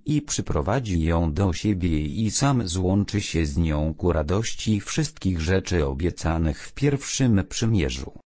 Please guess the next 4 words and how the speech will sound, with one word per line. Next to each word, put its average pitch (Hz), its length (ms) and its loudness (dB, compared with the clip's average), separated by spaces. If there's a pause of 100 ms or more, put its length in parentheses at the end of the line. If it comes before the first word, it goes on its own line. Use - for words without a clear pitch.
(260)
Sary. 82 360 0 (320)
Następnie 123 760 2
czytamy, 90 640 -2 (260)
że 98 420 2